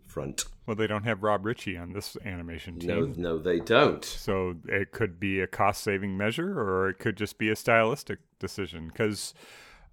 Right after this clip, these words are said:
Speaker 2: I don't recall much three D elements at all in Fury, the one they previously did.
Speaker 1: No, there was very little three D elements. Um,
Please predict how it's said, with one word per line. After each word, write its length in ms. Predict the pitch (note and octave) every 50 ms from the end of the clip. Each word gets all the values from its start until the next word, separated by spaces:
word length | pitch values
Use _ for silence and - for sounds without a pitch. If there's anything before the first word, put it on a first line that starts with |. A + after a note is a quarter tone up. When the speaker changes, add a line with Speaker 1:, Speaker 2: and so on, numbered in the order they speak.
| - _ _ -
Speaker 2:
I 180 | - F#2 - D#3
don't 260 | D3+ F#3 G3+ G#3+ -
recall 520 | F3+ F#3 - - F#3+ F#3 F#3 F3+ F3 E3+
much 480 | D#3+ D3+ D3+ D3+ D#3 D3+ - - - -
three 460 | - - - D3+ D3+ D#3 D3+ D3 D3
D 960 | B2 C#3+ D3 D3+ D3 D3 C#3+ C#3+ C#3+ C#3+ C#3 C#3 C3+ C3+ C3+ C3+ B2+ B2 - - _ _ -
elements 600 | A#2 A#2+ B2 B2+ A#2+ B2 B2 A#2+ B2 - - -
at 160 | A#2 A#2 A2+
all 380 | A2+ A#2 B2 A#2+ A#2+ A#2+ A#2
in 340 | A#2 - A2+ A2+ A2+ A2 A2+
Fury, 460 | A2 - - D3 E3 D3 A2 F#2 F2+
the 140 | E2+ F#2+ G2+
one 240 | G2+ G2 G2+ G2+ G2+
they 100 | G2+ G2
previously 640 | - - - D3+ D#3 A#2 F#2+ - - - - G2 F#2
did. 320 | - - - - - - G#2
Speaker 1:
No, 420 | A2+ B2 C#3 C#3 G2+ C2+ C2 C#2
there 180 | C#2 D#2+ D#2+ D#2+
was 140 | D#2+ D#2 -
very 240 | - F#2+ F#2 F2+ E2+
little 420 | G2+ A2+ - - - C#2 B1+ - - -
three 220 | - - C2+ C2+
D 240 | C2 C#2 C2 C2+ C2 A#1
elements. 560 | B1+ C2 C2 B1+ A#1+ A#1 - - - - - _ - - - - - - _ _ -
Um, 180 | D#2+ E2 D#2+